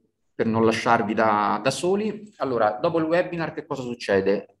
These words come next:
Come abbiamo detto, le slide ve le mandiamo, quindi state tranquilli, le avete e comunque possono essere una guida per quello che, mm, che andiamo a fare. Eh, se ci chiamate entro il ventotto febbraio, più là no, perché poi, insomma, diventa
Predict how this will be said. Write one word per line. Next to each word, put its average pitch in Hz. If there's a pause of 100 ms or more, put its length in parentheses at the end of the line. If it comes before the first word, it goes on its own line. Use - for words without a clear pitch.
Come 160
abbiamo 156
detto, 131
le 123
slide 185
ve 156
le 131
mandiamo, 101
quindi 120
state 113
tranquilli, 123
le 123
avete 127
e -
comunque 127
possono 113
essere 117
una 113
guida 113
per -
quello 107
che, 98
mm, 95 (400)
che -
andiamo 117
a -
fare. 185 (480)
Eh, 127
se 202
ci -
chiamate 151
entro 135
il 131
ventotto 127
febbraio, 113
più 131
là 135
no, 139
perché -
poi, 117 (240)
insomma, 113 (120)
diventa 113